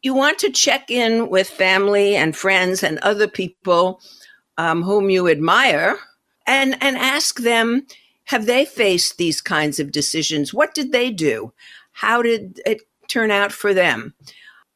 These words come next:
Share your thought process with them. "I'm doing this because, um, I,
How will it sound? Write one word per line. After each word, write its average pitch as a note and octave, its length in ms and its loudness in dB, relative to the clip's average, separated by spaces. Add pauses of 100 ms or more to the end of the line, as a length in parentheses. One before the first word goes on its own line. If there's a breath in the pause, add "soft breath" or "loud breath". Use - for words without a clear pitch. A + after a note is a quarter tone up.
(120)
Share D#4+ 380 0
your D#4 160 -2
thought A4 380 -2
process - 520 -2
with C#3+ 240 -4
them. C#3 280 0
"I'm E3 180 -2
doing A#3+ 360 0
this A#3+ 260 -2
because, G#3 840 2 (600 soft breath)
um, F3+ 540 -2 (320 soft breath)
I, - 320 -6